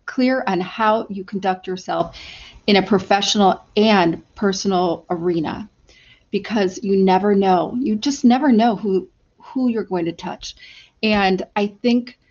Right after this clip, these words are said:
that as we go forward with these podcasts, I think as we go forward with these conversations, listen, hear that one word that changes the way you think about things, because when you're closed off to how other people,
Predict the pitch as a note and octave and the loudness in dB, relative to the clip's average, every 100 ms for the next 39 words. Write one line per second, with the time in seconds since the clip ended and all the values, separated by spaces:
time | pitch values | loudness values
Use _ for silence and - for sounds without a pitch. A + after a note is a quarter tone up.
0 | _ - F#3 - G3+ G3 G3+ F#3+ F#3 F#3 | _ -2 -2 -2 -4 -2 -2 -2 -2 -4
1 | G3 F#3+ F#3 F#3 F#3 F3+ - F3 F3 F3+ | -4 -2 -2 -4 -4 -6 -8 -8 -4 -6
2 | - F#3+ F#3+ F#3 - G#3+ G#3 G#3+ G#3 G#3 | -4 -6 -6 -8 -6 -2 -2 -2 -2 0
3 | F#3 F3+ - G3+ F#3+ F#3+ F#3+ F#3 - G3 | -2 -4 -4 -2 -2 -4 -6 -6 -8 -6
4 | F#3+ F#3 G3 F#3 F#3 F3+ _ - _ G3+ | -4 -4 -4 -2 -2 -4 _ -20 _ -4
5 | G3+ A#3 - F3+ F3 - C4+ D#4 C#4 G3 | 0 0 0 -2 -4 -6 -2 0 2 0
6 | F3 F#3 G#3+ A#3+ G3+ G3 F#3+ E3+ E3 - | -2 -2 2 2 0 -4 -8 -8 -10 -10
7 | - G3+ G3+ G3 G3 F#3+ E3 F3+ F3+ F3 | -8 -4 -4 -4 -8 -8 -8 -4 -4 -4
8 | - F3+ G#3 A#3 A3+ - A#3 A#3 A#3 - | -6 -8 -4 -2 -2 0 0 0 0 -8
9 | - - - A3 A#3+ G3 F3+ _ _ _ | -20 -20 -14 -8 -2 -2 -2 _ _ _
10 | _ G#3 G#3 B3 C4 D4 C4 C4 G3+ E3+ | _ -4 -2 -2 -2 -2 -2 -2 -2 -2
11 | E3+ - G#3 F#3+ F#3 - G3+ E3 - G3+ | -4 -6 -2 -2 -4 -6 -6 -8 -4 -4
12 | G3+ F#3+ - - F#3+ F#3+ F3+ F3 F3 | -2 -6 -8 -18 -8 -4 -4 -4 -8